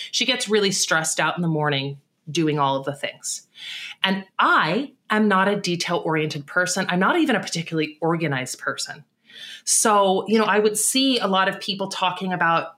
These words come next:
the, you know, all of the things that they do to organize and get ready, their kid ready for school. And I'm like, "Well,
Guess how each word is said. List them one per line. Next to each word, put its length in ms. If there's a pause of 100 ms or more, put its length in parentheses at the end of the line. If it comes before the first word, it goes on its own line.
(120)
the, 460
you 120
know, 340 (560)
all 200
of 100
the 100
things 480
that 280 (120)
they 220
do 400
to 160
organize 760
and 240
get 240
ready, 560
their 140
kid 260
ready 220
for 160
school. 420
And 80
I'm 80
like, 200
"Well, 160